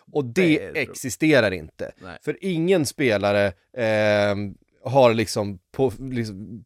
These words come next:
Speaker 1: på, u-, utan att leverera förtjänat sin plats, sin startelva i ett lag som Liverpool.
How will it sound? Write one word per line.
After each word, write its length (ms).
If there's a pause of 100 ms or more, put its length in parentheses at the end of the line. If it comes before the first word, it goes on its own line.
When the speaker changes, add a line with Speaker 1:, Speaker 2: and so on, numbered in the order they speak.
(100)
Speaker 1:
på, 220 (180)
u-, 100 (160)
utan 500
att 120
leverera 540
förtjänat 580
sin 120
plats, 360
sin 160
startelva 640 (140)
i 260
ett 120
lag 240
som 160
Liverpool. 460